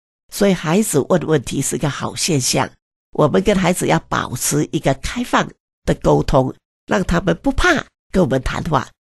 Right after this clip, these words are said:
什么话都可以讲，这样子我们就可以彼此了解，不是单单大人讲哦，让孩子讲。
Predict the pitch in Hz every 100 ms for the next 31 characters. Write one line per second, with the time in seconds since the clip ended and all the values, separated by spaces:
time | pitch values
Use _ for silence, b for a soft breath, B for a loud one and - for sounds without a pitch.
0 | _ - - 226 262 311 254 240 - 208
1 | 165 - - - _ _ _ - 233 165
2 | 147 123 139 139 147 160 147 135 - 147
3 | 160 147 110 123 110 151 - 113 - _
4 | _ - 240 247 240 214 208 202 208 170
5 | 165 175 139 135 214 262 _ _ _ -
6 | 175 120 - 135 147 135 113 139